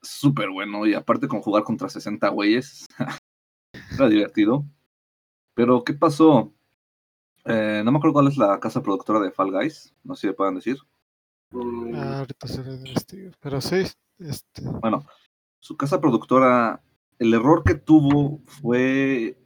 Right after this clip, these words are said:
Speaker 1: sacarlo exclusivamente en PlayStation y en, y en P C.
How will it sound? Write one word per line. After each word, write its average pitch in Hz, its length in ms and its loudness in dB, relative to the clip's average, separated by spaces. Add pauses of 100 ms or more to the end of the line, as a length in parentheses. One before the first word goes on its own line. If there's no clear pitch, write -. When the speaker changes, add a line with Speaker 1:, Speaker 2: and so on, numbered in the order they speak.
(160)
Speaker 1:
sacarlo 135 340 -2
exclusivamente 123 640 -2
en 117 120 -2
PlayStation 143 680 -2
y 95 80 -8
en, 95 400 -12 (500)
y 104 120 -2
en 95 140 -6
P 107 200 -4
C. - 280 -16